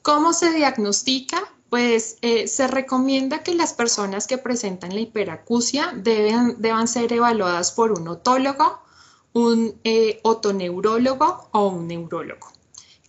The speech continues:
El otólogo, ¿qué va a, qué le va a mandar a nue-, a este paciente? Una audiometría, una audiometría completa, vía aérea, vía ósea, pero sobre todo umbrales de molestia y de comodidad, o sea, los umbrales de confort y disconfort al sonido,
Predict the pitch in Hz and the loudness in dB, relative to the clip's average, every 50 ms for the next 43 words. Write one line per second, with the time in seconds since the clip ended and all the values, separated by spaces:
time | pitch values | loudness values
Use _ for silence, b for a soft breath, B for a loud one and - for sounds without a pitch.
0 | _ _ - - 247 254 262 262 262 262 - 269 262 262 269 269 302 302 302 302 | _ _ -8 -2 0 2 2 2 2 0 0 -2 0 0 0 0 0 0 0 0
1 | 277 247 247 247 247 247 247 247 240 240 240 247 240 - - 233 220 220 214 214 | -2 0 0 0 0 2 2 4 4 4 4 4 2 0 -2 -4 -2 -2 -2 -4
2 | 208 190 196 202 _ _ - - 247 240 240 254 254 254 254 247 240 233 233 226 | -4 -6 -8 -12 _ _ -8 -4 -2 -2 0 2 2 2 2 2 0 -2 -2 -2
3 | 226 214 208 208 214 208 202 208 220 - 214 202 196 190 - - 196 - - 220 | -2 -2 -2 -2 -4 -4 -6 -6 -6 -4 -2 -2 -2 -4 -6 -8 -8 -6 -6 -6
4 | 208 - 233 233 247 247 247 - 285 294 - - - 240 247 240 240 240 240 233 | -4 -2 0 0 0 0 -2 -2 -4 -4 -4 -4 -2 2 2 2 2 2 0 0
5 | 247 247 226 208 180 - - - 190 185 - - - _ _ - - 233 226 240 | 0 0 0 -2 -4 -6 -8 -10 -8 -6 -8 -8 -10 _ _ -6 -2 -2 0 0
6 | 233 233 262 262 254 247 247 220 208 185 185 190 220 226 226 226 - 202 196 185 | 0 -2 -2 -2 -2 -2 0 0 0 -2 -2 -2 0 0 0 0 0 0 -2 -2
7 | 180 185 - 311 339 - - 190 180 185 170 170 185 185 196 214 226 220 220 208 | -2 -4 -4 -4 -4 -6 -8 -10 -8 -8 -4 -2 0 0 0 2 2 2 2 0
8 | 202 196 190 185 185 185 185 185 185 - 226 220 262 - B B B B B B | 0 2 0 2 2 2 2 0 0 0 0 0 0 -2 B B B B B B
9 | B B - 262 254 240 233 233 - 247 240 240 254 254 254 - 262 247 240 240 | B B 0 0 2 2 2 2 2 2 2 2 0 0 0 -2 -2 -2 0 0
10 | 240 247 240 233 247 240 233 214 220 220 208 202 202 202 220 214 202 202 240 226 | -2 -2 0 2 4 4 4 4 2 2 2 2 2 2 0 0 -2 0 2 4
11 | 226 240 254 233 233 233 233 233 233 226 226 220 226 226 - - 214 208 220 - | 4 4 2 0 2 2 2 2 2 2 2 2 0 0 -2 -2 -2 -2 -2 -2
12 | 226 214 202 196 180 185 - 190 185 190 185 185 190 196 202 214 214 208 214 214 | -2 0 0 0 0 -2 -6 -8 -6 -6 -4 -2 2 2 4 4 4 2 0 -4
13 | - - 214 - - 208 190 196 190 196 - 202 196 190 196 185 185 185 196 196 | -8 -12 -8 -6 -4 -4 -2 -4 -4 -4 -4 -4 -4 -4 -4 -6 -6 -4 -4 -2
14 | 214 208 214 - 214 208 202 - 202 196 185 196 196 214 220 233 226 - - 190 | -2 -2 -2 -2 -4 -4 -2 0 0 0 2 2 -2 -2 -2 -2 -2 -4 -4 -6
15 | 180 180 - - 180 170 170 180 185 - 247 240 247 254 233 233 262 269 | -8 -8 -6 -6 -4 -4 -4 -4 -4 -2 2 4 4 4 4 4 2 -2